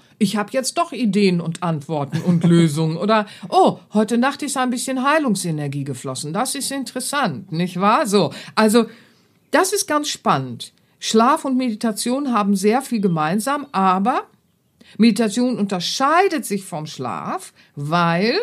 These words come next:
ich erinnere mich. Ich kann trainieren, die Erinnerung zu halten. Die nächste Stufe bei Menschen, die Meditation,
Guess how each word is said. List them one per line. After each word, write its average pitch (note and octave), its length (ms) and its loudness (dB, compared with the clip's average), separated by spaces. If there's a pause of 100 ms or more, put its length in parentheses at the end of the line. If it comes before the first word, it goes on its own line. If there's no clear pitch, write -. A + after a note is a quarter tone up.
(580)
ich G3 160 0
erinnere F3+ 560 2
mich. A2 300 -14
Ich - 140 -8
kann C4+ 360 0 (200)
trainieren, B3 640 2 (140)
die G#3 100 0
Erinnerung G3+ 460 0
zu G3 180 -4
halten. F3 320 -2 (200)
Die F3+ 180 4
nächste A#3 420 2
Stufe A#3 640 -2 (220)
bei F#3+ 140 2
Menschen, G3 560 2 (140)
die F3 480 0
Meditation, F#3 1000 0